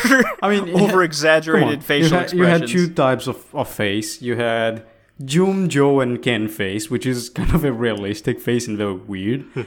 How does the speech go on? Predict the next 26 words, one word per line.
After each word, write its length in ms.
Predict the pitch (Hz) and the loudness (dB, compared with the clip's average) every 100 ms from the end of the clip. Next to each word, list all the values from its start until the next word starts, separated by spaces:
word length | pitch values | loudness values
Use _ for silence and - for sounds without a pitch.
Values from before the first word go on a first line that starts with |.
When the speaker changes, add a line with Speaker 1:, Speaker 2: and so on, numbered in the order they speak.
| 123 | -6
Speaker 1:
And 80 | 131 | -2
then 120 | 135 | 0
you 80 | 160 | 2
have 160 | 147 139 | 2 0
Jinpei 460 | 156 233 180 117 | 0 0 2 2
Speaker 2:
Yeah. 160 | 110 113 | 2 2
Speaker 1:
and 60 | 170 | 2
Ryu 200 | 202 - | 0 -2
faces, 580 | 110 98 - 110 113 - _ _ _ - | -4 -6 -6 -8 -10 -14 _ _ _ -20
which 460 | 131 151 180 180 | -12 -4 -4 -2
is 420 | 190 180 170 160 - - | -4 -2 -4 -6 -10 -6
a 100 | 165 | -2
more 240 | 170 165 | -2 -4
cartoon-like 1200 | 165 156 156 135 127 120 120 120 113 107 104 104 | -2 -2 0 -2 -2 -6 -8 -6 -2 0 -2 -8
faces. 600 | - 104 92 - - - _ _ _ _ - | -10 -10 -10 -16 -18 -20 _ _ _ _ -8
Uh, 540 | 120 117 117 120 117 | -4 -2 0 -2 -2
Jinpei 480 | 113 214 214 190 160 | 0 0 2 2 2
being 200 | 147 131 | 0 2
the 60 | |
most 320 | 117 113 123 - | 2 2 0 0
cartoonish, 720 | 127 135 131 139 143 - - - - _ | -2 -2 0 0 0 -4 -12 -20 -20 _
Ryu 420 | 160 143 180 220 180 | -6 -2 0 0 2
being 320 | 156 147 127 | 0 0 0
a, 120 | 107 | -2
Speaker 2:
Oh, 100 | - | -2
sure. 320 | - 107 - | -6 -14 -14